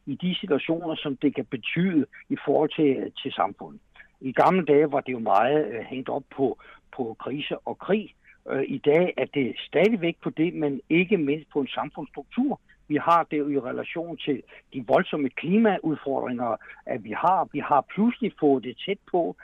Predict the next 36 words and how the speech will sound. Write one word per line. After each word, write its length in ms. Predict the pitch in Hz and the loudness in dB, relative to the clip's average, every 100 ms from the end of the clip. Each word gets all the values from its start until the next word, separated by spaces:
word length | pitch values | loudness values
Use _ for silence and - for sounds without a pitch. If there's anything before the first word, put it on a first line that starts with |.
| - - | -20 -10
øh, 140 | 139 123 | -4 -4
hos 320 | 101 143 131 - | -4 -4 -4 -6
herre 280 | 107 170 - | -4 -4 -2
fru 100 | 139 | -2
Jensen, 440 | 110 143 190 - 165 | -2 -2 -4 -4 -2
eller 200 | 131 117 | -2 -4
hvis 180 | 107 | -6
vi 60 | 127 | -8
er 40 | - | -8
på 100 | 104 95 | -14 -10
Bornholm, 520 | 110 113 - - 143 | -8 -4 0 0 -2
herre 160 | 143 - | -10 -10
fru 60 | 135 | -6
Kofod, 460 | - 214 247 220 - - - - | 0 0 4 2 2 -8 -14 -10
at 140 | 123 | -8
hvor 180 | 131 127 - | -6 -6 -2
førhen 500 | 185 202 - 190 - - _ - | 0 0 2 2 0 -12 _ -4
det 120 | 151 | -2
ikke 220 | 175 - | -2 2
var 60 | 156 | 4
noget 260 | 139 175 | 6 4
problem, 400 | - 127 139 165 | 0 -4 -4 -4
når 220 | - 147 - | -4 -2 0
der 80 | |
er, 220 | 117 110 107 - | 0 0 -4 -6
er 160 | 110 95 | -4 0
regnet 560 | 113 165 196 185 - | 2 2 2 0 -2
eller 160 | 120 117 | -6 -4
andet. 320 | 113 175 185 | -2 -2 -2
Men 200 | 147 139 | -2 -4
i 60 | 135 | 0
dag 300 | 196 214 175 | 2 2 0
er 60 | |
der 120 | 139 123 | -6 -8
pludselig 400 | - 190 - 139 | -8 -8 -4 -2
monsterregn, 680 | 147 214 - 185 160 - | 0 -2 -4 -2 -4 -6